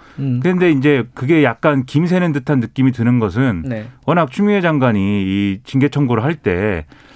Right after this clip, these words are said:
Speaker 2: 더 이상 검찰총장의 직무를 수행할 수 없을 정도의 중대한 혐의이다.
Speaker 1: 음.
Speaker 2: 이런 방식으로 이 징계 내용들을 설명을 했기 때문에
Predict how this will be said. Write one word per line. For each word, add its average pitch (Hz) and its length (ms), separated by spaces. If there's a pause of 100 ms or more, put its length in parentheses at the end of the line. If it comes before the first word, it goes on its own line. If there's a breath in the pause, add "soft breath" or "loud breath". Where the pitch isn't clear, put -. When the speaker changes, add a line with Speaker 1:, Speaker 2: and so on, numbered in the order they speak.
(140 loud breath)
Speaker 2:
더 127 100
이상 170 200
검찰총장의 160 680
직무를 127 580
수행할 185 340
수 - 100
없을 160 240
정도의 151 300
중대한 131 360
혐의이다. 107 800
Speaker 1:
음. 123 320
Speaker 2:
이런 180 160
방식으로 147 460
이 117 80
징계 123 260
내용들을 113 340
설명을 160 380
했기 135 200
때문에 104 520